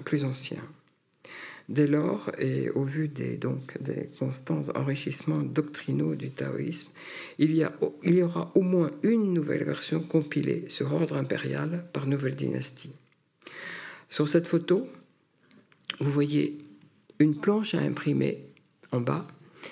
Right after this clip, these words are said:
et puis le, le résultat, euh, tiré de cette planche à imprimer. Euh, la planche à imprimer vient de la British Library. Euh, c'est un document relativement émouvant puisqu'elle date de la dynastie Ming.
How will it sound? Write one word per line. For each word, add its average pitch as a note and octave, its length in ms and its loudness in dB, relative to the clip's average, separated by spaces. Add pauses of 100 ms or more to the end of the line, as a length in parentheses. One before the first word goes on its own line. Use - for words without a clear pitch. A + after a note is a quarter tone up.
(360)
et D#3 160 8
puis F3 500 2
le, A#2+ 220 2
le C#3 80 2
résultat, C#3 640 0
euh, B2+ 100 2
tiré C#3+ 400 0
de C#3 120 -2
cette C3 200 -2
planche D3 300 0
à - 40 0
imprimer. C3 440 -4 (800)
Euh, C3 240 4
la D3 100 2
planche E3+ 320 2
à D#3+ 40 2
imprimer E3 520 2
vient D#3 220 2
de D3 80 0
la C3+ 160 0
British C#3 440 -2
Library. C#3+ 540 0 (160)
Euh, C3+ 140 0
c'est D3 380 -2
un C#3 100 0
document D3+ 480 2
relativement D3 500 0 (160)
émouvant D#3 540 2
puisqu'elle - 760 -2
date D#2+ 220 -2
de C#2 100 -4
la B1+ 220 -2
dynastie C2+ 500 -2
Ming. E3+ 520 2